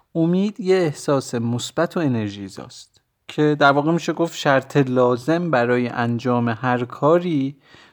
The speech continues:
وجود همین امیده. یعنی تا امید نباشه کاری هم انجام نمیشه. اه؟ واقعاً؟ چه جالب. تا حالا اینجوری دقیق بهش نگاه کرده بودین؟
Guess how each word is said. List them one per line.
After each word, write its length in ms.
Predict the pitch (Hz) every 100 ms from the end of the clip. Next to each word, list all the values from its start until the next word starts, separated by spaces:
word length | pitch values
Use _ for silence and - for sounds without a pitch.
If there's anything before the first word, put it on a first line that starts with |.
| -
وجود 460 | 147 156 147 196 196
همین 560 | 190 - 180 185 190 185
امیده. 520 | 147 131 135 123 104 92 _ - - -
یعنی 180 | 156 156
تا 140 | -
امید 460 | - 175 151 151 143
نباشه 840 | 151 143 147 139 - 190 156 139 143 _ _ _ -
کاری 440 | - 208 214 220
هم 260 | 180 196 190
انجام 540 | 147 143 139 147 160
نمیشه. 600 | 156 147 117 98 - - _ _ _ _ _ _ _ _ _ -
اه؟ 180 | 135 247 _ _ -
واقعاً؟ 460 | 113 101 110 147 233 _ _ _ -
چه 140 | -
جالب. 520 | 110 - 104 98 117 - _ _ _
تا 80 | -
حالا 140 | 110 127
اینجوری 260 | 139 127
دقیق 240 | 135 120 131
بهش 260 | 127 -
نگاه 180 | 123 123
کرده 360 | 123 113 113 135
بودین؟ 360 | 104 110 139